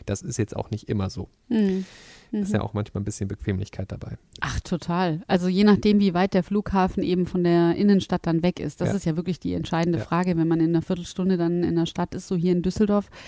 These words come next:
Speaker 2: lohnt sich das mit dem Flug dann schon. Berlin oder München, wo man dann echt vielleicht nochmal eine ganze Ecke weg ist, da, ja, da, äh, eignet sich der Zug dann auch gerade, wenn man halt, ähm, vielleicht noch arbeiten muss oder so. Aber ich finde auch, Fliegen ist was total Schönes. Ich kann das auch gar nicht nachvollziehen. Also ich kenn einige Leute, die,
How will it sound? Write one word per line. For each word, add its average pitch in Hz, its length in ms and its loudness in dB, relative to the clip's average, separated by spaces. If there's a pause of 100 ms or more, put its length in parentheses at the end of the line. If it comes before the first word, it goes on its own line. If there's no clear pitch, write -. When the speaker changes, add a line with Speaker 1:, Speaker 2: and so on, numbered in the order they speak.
(380)
Speaker 2:
lohnt 196 260 8
sich 196 100 2
das - 180 0
mit 190 140 0
dem 180 80 0
Flug - 260 -6
dann 175 160 0
schon. 180 300 0
Berlin 180 320 4
oder 170 160 4
München, 190 480 4
wo 180 60 4
man 175 160 2
dann 165 180 2
echt - 240 -6
vielleicht 170 300 -4
nochmal 170 180 2
eine 170 140 0
ganze 170 260 -4
Ecke 175 340 -6 (460)
weg 175 300 -2
ist, 180 260 -6
da, 165 380 0
ja, 151 180 0 (100)
da, 170 160 -4 (100)
äh, - 40 -8 (380)
eignet 175 320 -2
sich 175 120 -6
der 170 140 -4
Zug - 240 -12
dann 175 140 -4
auch 165 120 -2
gerade, 170 280 -4
wenn 170 100 -2
man 160 220 -2
halt, 160 320 -4
ähm, 165 240 -4
vielleicht - 240 -6
noch 160 200 -6
arbeiten 165 360 -2
muss 156 240 -6
oder 160 240 -8
so. 160 160 -8 (120)
Aber 190 160 -4
ich - 120 -4
finde 226 240 4
auch, 165 180 -2
Fliegen 214 280 -2
ist 196 180 -4
was 185 80 -8
total 202 360 -2
Schönes. 208 420 0
Ich - 60 -18
kann 233 140 0
das 220 140 -2
auch 185 100 -8
gar 202 140 -2
nicht 196 160 0
nachvollziehen. 202 500 0
Also 185 180 2
ich 180 80 -8
kenn 196 160 -4
einige 214 380 2
Leute, 190 360 0
die, 175 200 -6